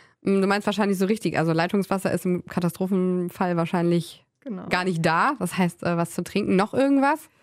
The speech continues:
Speaker 2: Ähm, ja, die wichtigsten Dokumente parat.
Speaker 1: Mhm, mhm.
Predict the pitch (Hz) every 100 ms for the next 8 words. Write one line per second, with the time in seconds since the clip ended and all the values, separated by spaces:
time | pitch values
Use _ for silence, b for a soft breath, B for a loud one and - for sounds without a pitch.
0 | b b b b - 202 208 208 208 208
1 | 208 202 202 202 202 208 - B - 196
2 | 208 196 196 240 - - 226 196 190 185
3 | 190 233 - 294 294 294 415 - 190 185
4 | 170 180 214 302 _ 180 175 160 185 180
5 | 262